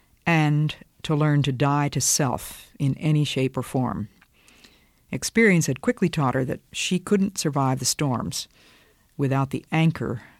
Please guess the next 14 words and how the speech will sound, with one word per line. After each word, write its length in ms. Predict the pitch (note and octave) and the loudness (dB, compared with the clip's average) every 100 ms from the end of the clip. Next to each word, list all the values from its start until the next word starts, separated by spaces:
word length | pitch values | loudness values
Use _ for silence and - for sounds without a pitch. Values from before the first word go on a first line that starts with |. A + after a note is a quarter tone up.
| _ _ _ _ | _ _ _ _
of 120 | C3+ | -4
the 60 | C3 | -2
constraining 760 | C3+ C3 - D3 C#3 C3 B2+ - - | -2 -2 0 2 2 2 0 -4 -6
love 360 | C3+ B2 C3 - | -2 -2 -2 -6
of 140 | B2+ - | -10 -10
Christ. 600 | - B2 - - - - _ _ _ _ _ _ _ _ _ _ - - | -4 -4 -4 -6 -8 -14 _ _ _ _ _ _ _ _ _ _ -20 -14
She 200 | - D3+ | -4 0
went 220 | D#3 E3 | 0 -2
through 260 | - D#3 | 0 0
all 220 | - D3 C#3 | 2 0 -2
kinds 560 | - F3+ F3+ F3+ E3 | -2 2 4 4 4
of 300 | - C#3 C3 | 0 -4 -4
silent 520 | - - F#3+ F3+ F3 C#3+ | -2 2 4 4 0 0
battles, 540 | C#3+ C3+ C#3 C#3+ - | 0 2 0 0 -4